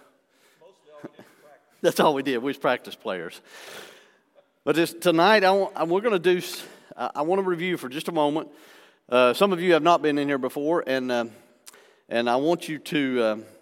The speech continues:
tonight, we're gonna look at some of the stuff we've talked about up to this point. The study of the Bible, I hope each one of you have your handouts,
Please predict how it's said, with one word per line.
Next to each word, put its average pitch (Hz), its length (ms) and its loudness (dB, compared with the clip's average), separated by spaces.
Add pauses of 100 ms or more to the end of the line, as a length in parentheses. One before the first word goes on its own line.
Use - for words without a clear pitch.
(480)
tonight, 147 500 -2
we're 139 140 -6
gonna 165 180 0
look 165 400 0
at 123 160 -8 (260)
some 220 240 -4
of 185 60 -6
the 147 80 -6
stuff 160 280 -2
we've 131 160 -6
talked - 380 -2
about 120 220 0
up 123 160 -2
to 127 60 -10
this 117 180 -6
point. - 400 -12 (520)
The 123 80 -6
study 170 300 4
of 156 60 2
the 139 80 -2
Bible, 156 320 6
I 135 40 4
hope 143 200 -4
each 160 160 -6
one 156 160 0
of 143 160 0
you 131 80 -4
have 147 500 0
your 127 240 -2
handouts, 160 840 -2